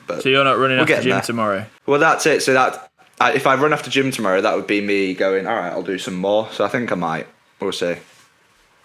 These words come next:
Speaker 2: Fair.
Speaker 1: I've been told about this run, so I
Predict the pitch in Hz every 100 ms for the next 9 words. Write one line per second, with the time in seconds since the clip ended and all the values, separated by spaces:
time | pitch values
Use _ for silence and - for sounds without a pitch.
0 | _ 127 107 98 _ _ _ _ _ _
1 | _ 92 110 101 107 101 92 90 - -
2 | - 92 90 82 90 85